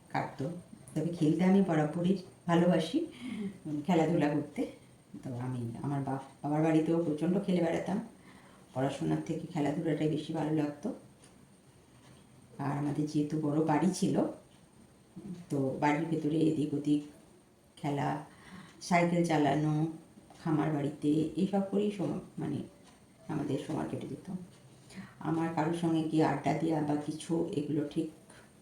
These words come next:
বন্ধুদের সঙ্গে গিয়ে আড্ডা দিতে যাওয়া, এগুলো আমার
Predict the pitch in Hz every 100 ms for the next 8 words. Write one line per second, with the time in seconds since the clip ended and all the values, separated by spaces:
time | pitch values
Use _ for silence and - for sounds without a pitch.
0 | - - - - - - 160 170 170 156
1 | 156 151 151 156 160 - 208 190 - 135
2 | 151 160 160 156 - - - - - -
3 | - - 143 160 160 156 156 147 147 147
4 | 170 151 143